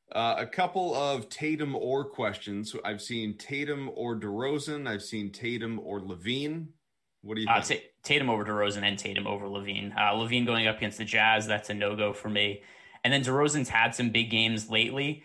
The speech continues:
Speaker 2: uh, and also somebody who benefits massively with Marcus Aldridge off the court, but still, he's been priced all the way up to eighty-five hundred for the season. Jason Tatum's still a much better fantasy pr-, producer than DeMar DeRozan. Also,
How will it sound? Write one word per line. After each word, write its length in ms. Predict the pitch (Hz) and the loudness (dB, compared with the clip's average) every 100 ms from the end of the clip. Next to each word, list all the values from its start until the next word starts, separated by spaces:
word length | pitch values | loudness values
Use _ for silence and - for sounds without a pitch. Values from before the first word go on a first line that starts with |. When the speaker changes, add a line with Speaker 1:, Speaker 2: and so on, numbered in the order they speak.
| - - 113 | -20 -2 4
Speaker 2:
uh, 160 | 107 | 4
and 120 | 120 127 | 6 4
also 200 | 139 127 | 4 2
somebody 360 | - 131 123 | 0 2 2
who 360 | 117 113 107 101 - | 2 0 -2 -6 0
benefits 420 | 147 131 110 98 | 2 2 -2 0
massively 420 | 110 117 - 110 | 4 4 2 -2
with 140 | 101 107 | -2 2
Marcus 380 | 107 110 101 127 | 2 2 0 2
Aldridge 320 | 135 113 107 | 2 2 0
off 180 | 104 - | 0 0
the 80 | |
court, 220 | 113 107 120 | -4 -2 -2
but 120 | 113 | -4
still, 220 | - 143 | 2 2
he's 140 | 117 | 2
been 120 | 123 139 | 0 2
priced 240 | 135 - | 2 4
all 140 | 127 | 2
the 60 | 120 | 4
way 100 | 117 | 2
up 80 | 107 | 2
to 120 | 95 | 0
eighty-five 380 | 113 110 107 101 | 0 2 0 2
hundred 400 | 107 107 107 - - - _ | 0 2 0 -2 -18 -20 _
for 280 | - 143 | 0 2
the 100 | 131 | 4
season. 420 | 127 135 135 143 113 | 2 2 2 2 4
Jason 300 | 113 110 110 | 2 2 0
Tatum's 340 | 117 113 107 | 2 0 0
still 120 | 110 | 0
a 40 | 104 | 4
much 260 | 110 - | 2 2
better 180 | 110 104 | 2 2
fantasy 400 | - 107 104 113 | 4 2 2 -4
pr-, 200 | - 110 | -4 -4
producer 560 | - - 107 107 - 107 | -4 -4 -2 0 -2 -2
than 160 | 104 | -2
DeMar 240 | 107 104 104 | 0 0 0
DeRozan. 400 | 101 104 104 104 | 0 -2 0 -2
Also, 400 | 101 104 101 | 0 -2 -2